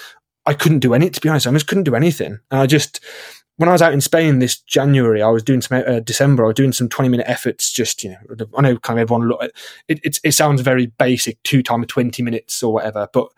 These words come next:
um, I was, I was looking, I was, I hadn't done a twenty minute effort over three hundred watts in the, uh, almost in the year.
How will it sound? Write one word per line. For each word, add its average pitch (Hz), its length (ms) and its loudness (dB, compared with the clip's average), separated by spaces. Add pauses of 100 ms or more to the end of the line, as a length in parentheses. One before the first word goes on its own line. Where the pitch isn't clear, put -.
(400)
um, 131 400 2 (100)
I - 40 -6
was, 147 100 -2
I 165 80 2
was 165 120 2
looking, 226 280 0
I 120 40 0
was, 117 120 -4
I 175 100 2
hadn't 202 240 0
done 175 100 0
a 170 40 0
twenty 170 220 -2
minute 147 200 2
effort 143 240 -2
over 117 180 -2
three 139 200 0
hundred 127 180 0
watts 127 300 0
in 117 120 -6
the, 117 160 -8
uh, 131 80 0
almost 135 280 -2
in 131 100 2
the 120 100 -2
year. 117 420 0